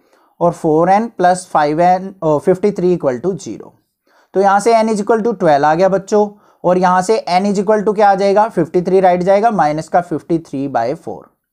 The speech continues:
अब n की वैल्यू नेगेटिव तो हो नहीं सकती, तो इसको क्या कर देंगे हम, नेगलेक्ट। तो n is equal to क्या आ गया हमारा, ट्वेल्व। तो ट्वेल्व टर्म का सम जो होगा वो सिक्स थर्टी सिक्स होगा। This is the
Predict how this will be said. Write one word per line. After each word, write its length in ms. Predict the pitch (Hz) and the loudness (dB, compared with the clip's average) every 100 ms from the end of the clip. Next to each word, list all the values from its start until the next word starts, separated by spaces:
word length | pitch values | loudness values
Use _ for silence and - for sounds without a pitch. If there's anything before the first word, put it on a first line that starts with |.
| _ _ _ _ _ _ - | _ _ _ _ _ _ -4
अब 100 | 147 | -2
n 160 | 156 | -2
की 100 | 180 | 0
वैल्यू 220 | 196 202 | 0 0
नेगेटिव 420 | 202 196 208 208 208 | 0 0 0 0 0
तो 120 | 214 | 2
हो 140 | 208 | 2
नहीं 120 | 226 | 2
सकती, 300 | 233 226 - | -2 -4 -4
तो 100 | 220 | -4
इसको 240 | 190 - 196 | -4 -2 -2
क्या 180 | 208 208 | 0 2
कर 140 | 214 | 0
देंगे 240 | 208 226 | -2 -2
हम, 380 | 220 208 127 - _ _ | 0 0 -2 -10 _ _
नेगलेक्ट। 720 | 120 131 135 107 101 92 _ _ _ _ _ | -12 -6 -6 -8 -12 -14 _ _ _ _ _
तो 140 | 156 - | -8 0
n 160 | 170 | 0
is 140 | 208 202 | 0 -2
equal 260 | 190 202 | -2 -2
to 80 | 196 | -2
क्या 140 | - 139 | 0 0
आ 80 | |
गया 140 | 123 139 | 0 0
हमारा, 380 | 127 127 196 285 _ | 0 -2 -2 -6 _
ट्वेल्व। 240 | 160 110 - _ _ _ _ | -2 -2 -8 _ _ _ _
तो 80 | 220 | -4
ट्वेल्व 380 | 214 208 220 262 | 0 2 2 2
टर्म 300 | 240 196 190 | 2 0 0
का 160 | 202 | -2
सम 300 | 196 190 180 175 | 0 0 0 0
जो 140 | 190 | 0
होगा 200 | 143 147 | 2 0
वो 200 | 170 208 | 0 -2
सिक्स 420 | - 151 - - | -4 -12 -12 -8
थर्टी 520 | 180 170 170 143 113 | -6 -4 -2 -2 -2
सिक्स 300 | 139 120 - | -8 -10 -12
होगा। 160 | 107 120 | -6 -6
This 240 | 147 123 | -4 -6
is 180 | 113 110 | -6 -12
the 200 | 98 123 | -6 -6